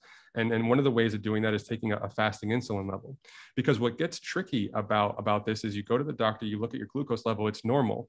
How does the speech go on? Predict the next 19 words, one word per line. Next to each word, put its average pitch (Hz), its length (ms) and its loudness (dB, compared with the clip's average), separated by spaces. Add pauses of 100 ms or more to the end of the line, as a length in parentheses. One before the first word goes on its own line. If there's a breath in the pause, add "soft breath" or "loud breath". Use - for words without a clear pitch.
(300 loud breath)
but 120 160 -2
you 165 80 0
don't 160 200 2
realize 120 400 2
how 123 180 -2
much 113 260 0
insulin 107 540 -4
your 104 160 0
body 107 260 2
is 101 120 -2
secreting 117 540 0
to, 104 340 -2
to - 80 -8
get 120 180 -6
back 117 160 0
to - 60 -6
that 104 120 0
homeostasis. 110 760 -2
You - 60 -14